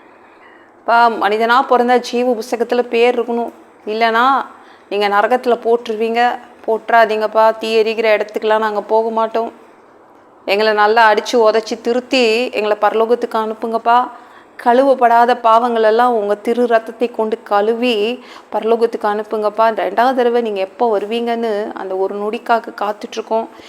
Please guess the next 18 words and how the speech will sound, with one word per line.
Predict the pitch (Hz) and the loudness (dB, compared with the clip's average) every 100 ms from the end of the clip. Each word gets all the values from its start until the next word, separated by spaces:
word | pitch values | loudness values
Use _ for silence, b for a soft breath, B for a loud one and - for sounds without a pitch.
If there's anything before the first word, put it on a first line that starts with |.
| B B | B B
இயேசுவை | 226 254 285 269 | -2 -2 2 2
வணங்கி | 220 220 269 294 294 | 2 2 2 2 2
வணங்கி | 285 294 285 | 2 2 2
காத்துட்ருக்கோம். | 269 254 262 247 247 247 233 | 2 0 -2 -6 0 0 0
பரிசுத்தமா | 233 247 240 247 240 | -4 -8 -6 0 2
வாழ்ந்து | 226 233 233 214 | 2 2 0 -2
வாழ்ந்து | 226 240 | -2 -2
காத்துட்ருக்கோம்ப்பா. | 240 233 233 240 240 240 233 226 233 - - B B B B - | -2 -2 -2 -8 -6 -4 -4 0 0 0 -12 B B B B -6
அந்த | 208 214 | -2 4
ஒரு | 214 220 | 4 4
நொடி | 226 233 269 | 2 0 2
உங்களுக்கு | 233 226 247 240 220 | 0 0 -2 2 0
ஒப்பான | 214 247 247 262 | 2 2 2 4
ஒரு | 240 214 | 4 4
உடம்பு | 208 226 233 | 2 0 -2
கொடுப்பீங்க. | 233 233 233 220 | -2 -4 -4 -2
அதை | 226 214 196 - | 2 2 2 0
பெற்றுக்கொண்டு | 214 - 240 233 220 226 269 294 | -4 -4 -4 0 0 2 2 2